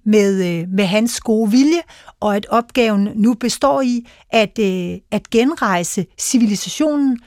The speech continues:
som han kalder det, fordi vi aftager til en stor civilisation, og det er jo også Sovjet-civilisationen, han taler om,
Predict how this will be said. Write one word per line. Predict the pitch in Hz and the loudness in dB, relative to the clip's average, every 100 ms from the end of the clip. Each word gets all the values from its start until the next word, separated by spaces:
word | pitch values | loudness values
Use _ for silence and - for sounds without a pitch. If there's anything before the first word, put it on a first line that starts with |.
| - | -14
som | - 240 | -2 0
han | 202 196 | 0 0
kalder | 202 208 285 | 0 0 0
det, | 277 - _ | -2 -8 _
fordi | - 233 254 220 | -2 2 2 2
vi | 240 - | 0 0
aftager | 175 294 - 294 226 | 0 0 -2 0 0
til | 202 - | -2 -2
en | 196 | -4
stor | - 277 240 | -2 -2 -2
civilisation, | - 208 185 170 - 240 240 - - - - | -2 -2 -2 -4 -4 -2 -4 -6 -20 -20 -6
og | 196 - - | -6 -6 -4
det | 262 | 0
er | |
jo | 381 | 2
også | 311 285 - | 2 0 0
Sovjet-civilisationen, | 349 233 185 269 - - _ - - 262 208 190 - 175 220 190 175 170 | 0 2 2 0 -4 -16 _ -4 2 4 4 2 -2 0 0 0 -2 -2
han | 160 175 | -2 -2
taler | - 208 190 | 0 0 -2
om, | 165 156 | -4 -6